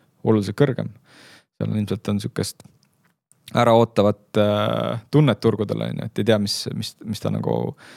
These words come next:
mis temast saab, on ju, et seal mingi hetk tuli uudis ka, et nad otsivad nagu uusi variante, et kas müüa midagi, osta midagi, mingeid uusi tooteid juurde võtta, et, et see on sihuke nagu, noh, veits segane, on ju, ei tea, kas see on positiivne või negatiivne uudis. Et ma suvel ka siis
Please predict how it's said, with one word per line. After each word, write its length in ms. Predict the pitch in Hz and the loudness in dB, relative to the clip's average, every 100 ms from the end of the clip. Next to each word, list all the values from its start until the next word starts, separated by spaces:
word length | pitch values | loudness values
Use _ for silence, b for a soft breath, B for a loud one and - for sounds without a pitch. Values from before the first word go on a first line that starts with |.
| B B B B | B B B B
mis 100 | - | -4
temast 300 | 113 101 - | -2 0 2
saab, 220 | 131 101 - | 2 2 -2
on 80 | |
ju, 60 | 117 | -6
et 20 | |
seal 160 | - 104 | -4 -2
mingi 220 | 107 101 | 0 0
hetk 80 | 101 117 | -2 0
tuli 100 | 110 | 2
uudis 260 | 110 98 - | 2 0 0
ka, 140 | 98 | -2
et 80 | 90 - | -2 -4
nad 160 | 95 104 | 0 0
otsivad 320 | - 98 95 | 0 -2 -2
nagu 160 | 104 | 0
uusi 180 | 110 101 | 0 0
variante, 400 | 104 113 110 - | 2 2 0 -6
et 140 | - - | -12 -10
kas 160 | 104 | -6
müüa 380 | 110 117 110 104 | 0 2 2 0
midagi, 320 | 104 104 101 | 0 -2 0
osta 320 | 107 110 - 104 | -2 -2 -4 -4
midagi, 460 | 101 101 101 - 57 57 113 - | -2 -4 -4 -6 -4 -6 -8 -12
mingeid 240 | - 117 117 | -10 -4 -2
uusi 240 | 117 - | -2 2
tooteid 320 | 120 107 107 | 2 2 -2
juurde 160 | 110 104 | -2 -2
võtta, 240 | 104 107 | -6 -8
et, 240 | - _ - | -12 _ -14
et 80 | - | -10
see 140 | 107 | -8
on 20 | 98 | -8
sihuke 180 | - - | -6 -4
nagu, 160 | - 82 - 110 | -2 -4 -6 -4
noh, 80 | - | 0
veits 220 | 123 - 165 | 0 2 2
segane, 320 | 131 98 101 | 2 0 -4
on 80 | 98 | -4
ju, 60 | |
ei 20 | - | 0
tea, 80 | 110 | 0
kas 140 | 113 - | -2 -8
see 80 | |
on 80 | 117 | -2
positiivne 400 | 123 117 110 107 | 0 0 0 -2
või 80 | 107 | 0
negatiivne 400 | 117 101 107 107 | 0 0 -2 -4
uudis. 300 | 107 120 - _ B B B | -4 -8 -16 _ B B B
Et 140 | - | -4
ma 60 | 101 | 2
suvel 240 | 117 107 | 2 4
ka 80 | 110 | 0
siis 160 | 101 | -2